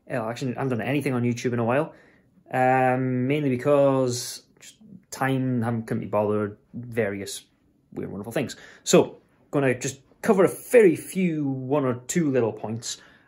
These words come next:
and walk around because I've got nothing better to do right now. You know what? No, no, when your wife tells you you gotta do X, Y, and Z,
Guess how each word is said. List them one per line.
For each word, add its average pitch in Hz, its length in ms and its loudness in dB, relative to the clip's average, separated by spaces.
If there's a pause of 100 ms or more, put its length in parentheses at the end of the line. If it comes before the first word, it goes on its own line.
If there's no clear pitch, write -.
(120)
and 113 460 -2 (800)
walk 123 380 0
around 107 380 -2
because - 520 -12 (240)
I've 98 180 -14 (520)
got 110 140 0
nothing 131 220 6
better 127 220 6
to 120 100 -2
do 123 160 6
right 110 200 4
now. 101 260 0
You 123 80 -4
know 143 60 2
what? 170 120 0
No, 185 120 4
no, 165 240 0
when 180 160 2
your 147 200 2
wife 120 300 2
tells 120 300 2
you 117 60 -2
you 117 60 -2
gotta 110 140 2
do 110 240 0
X, 104 220 -6
Y, 110 140 2
and 107 140 -2
Z, 117 320 -2